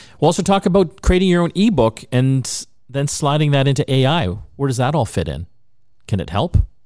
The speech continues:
or hinder the process? And don't forget to enter our contests, triple W dot get connected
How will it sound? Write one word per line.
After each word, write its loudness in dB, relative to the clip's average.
or -4
hinder -2
the -4
process? -10
And 4
don't 4
forget 0
to 0
enter 2
our 2
contests, 0
triple -2
W 0
dot -4
get -4
connected -2